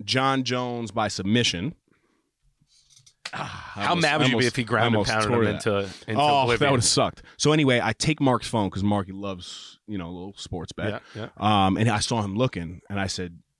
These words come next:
Speaker 1: "John Bones Jones by submission."
Speaker 2: Yep.
Speaker 1: And he was like, "How much?" I'm like,
Speaker 2: All of
Speaker 1: "Here
Speaker 2: it.
Speaker 1: you go. <laughs> Here you go." And he was like, "Are you serious?" And I'm like, "I don't know. I did it, and I just feel really, really good about it." Then the next morning, I wake up, I saw Drake put, like, a two point five million dollar bet in on the same thing. So
Speaker 2: On
Speaker 1: I'm like,
Speaker 2: Jones?
Speaker 1: "Oh, we're good."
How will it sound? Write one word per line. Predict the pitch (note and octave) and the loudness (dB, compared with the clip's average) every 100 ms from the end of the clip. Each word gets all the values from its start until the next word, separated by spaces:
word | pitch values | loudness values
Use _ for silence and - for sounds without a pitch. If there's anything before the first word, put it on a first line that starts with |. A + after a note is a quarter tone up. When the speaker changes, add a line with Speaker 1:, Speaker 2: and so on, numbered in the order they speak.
| _ | _
Speaker 1:
"John | - G2+ F#2 | -8 -6 -6
Bones | F2 F2+ F2 | -6 -10 -8
Jones | F#2+ F2+ E2+ | -6 -6 -6
by | F2 | -10
submission." | E2+ F2 G2 F#2 - D2+ _ - | -10 -10 -10 -10 -12 -18 _ -20
Speaker 2:
Yep. | A2+ G2+ _ | -16 -16 _
Speaker 1:
And | |
he | F2+ | -10
was | D#2+ | -8
like, | D#2 | -10
"How | F#2+ F2+ | -4 0
much?" | E2+ D2 - - - | 0 -2 -6 -10 -10
I'm | F2 | -10
like, | D#2+ D#2 _ _ _ _ _ | -10 -18 _ _ _ _ _
Speaker 2:
All | G#2+ G2+ | 0 0
of | F2+ | 0
Speaker 1:
"Here | G#2 | -2
Speaker 2:
it. | F#2+ | -2
Speaker 1:
you | |
go. | - F#2+ F2 - - | -4 -4 -6 -8 -8
<laughs> | - - - | -16 -16 -10
Here | A2 | -8
you | G#2 | -6
go." | G#2+ F2+ | -8 -6
And | |
he | G#2+ | -6
was | G#2 | -4
like, | G#2 F#2 | -4 -4
"Are | G#2+ | -6
you | |
serious?" | A#2 A2+ B2 F3 - _ _ | -6 -4 -4 -6 -12 _ _
And | F#2 | -4
I'm | G#2 | -2
like, | F#2 | 0
"I | F2+ | -2
don't | F#2+ | -2
know. | F2 | 0
I | F#2 | -2
did | F#2+ F2+ | -2 -8
it, | |
and | F2 | -8
I | F2 | -8
just | F2 | -8
feel | - F#2+ | -6 -4
really, | F#2 G#2 G2 | 0 0 -2
really | F#2+ F2 | -8 -8
good | A2 | -8
about | F#2 D2 | -8 -12
it." | C#2+ | -8
Then | A#2 G#2+ | -4 -4
the | |
next | G2 A#2 - | -4 -6 -8
morning, | G#2 A2 G#2+ E2 | -8 -8 -8 -10
I | |
wake | E2+ F2+ G#2+ | -10 -8 -8
up, | - - - | -10 -20 -12
I | |
saw | G2+ G#2+ | -6 -6
Drake | F2+ G2 G2+ G2 - | -8 -8 -6 -6 -6
put, | - | -8
like, | F3+ - | -8 -14
a | _ _ _ | _ _ _
two | - D#3+ | 0 2
point | C3+ - A2 | 0 -2 -4
five | - A2+ A2 | 0 2 4
million | A#2 A#2 A2+ | 4 2 0
dollar | G#2+ G2 | -2 -2
bet | F2 A2+ A#2+ | -2 -2 -2
in | G2 | -4
on | G2+ | -6
the | |
same | G2+ C#3 C#3 | -4 -4 -4
thing. | - F#3 D3 | -6 -8 -6
So | A#2+ | -2
Speaker 2:
On | B2 | 2
Speaker 1:
I'm | |
like, | D3+ A#2 | 2 4
Speaker 2:
Jones? | E3+ | 4
Speaker 1:
"Oh, | D#3+ | 4
we're | D3+ D3 | 4 2
good." | A#2+ C#3+ A2 | 2 2 2